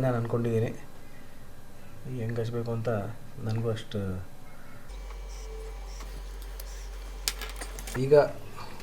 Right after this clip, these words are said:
ಇದು ಮೊ-, ಇದು ಚೆಕ್ಕೆ ಇದ್ದಿಲ್ಲ ಸುಮ್ಮನೆ. ಈಗ ಇದು ನೋಡಿ, ಇದು ಈ ಸ್ವಲ್ಪ ಕೆನ್ನೆಗಳು ಪಿಂಕಿಶ್ ಕಾಣಬೇಕು ಅಂತ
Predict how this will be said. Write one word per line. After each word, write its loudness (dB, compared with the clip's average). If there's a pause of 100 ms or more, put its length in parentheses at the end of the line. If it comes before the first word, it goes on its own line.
(360)
ಇದು 2 (120)
ಮೊ-, 0 (220)
ಇದು 0 (100)
ಚೆಕ್ಕೆ 2
ಇದ್ದಿಲ್ಲ 2 (100)
ಸುಮ್ಮನೆ. -2 (1500)
ಈಗ 8 (200)
ಇದು 2
ನೋಡಿ, 8 (800)
ಇದು 12 (840)
ಈ 0
ಸ್ವಲ್ಪ 8 (680)
ಕೆನ್ನೆಗಳು 10 (260)
ಪಿಂಕಿಶ್ 4
ಕಾಣಬೇಕು 4
ಅಂತ 2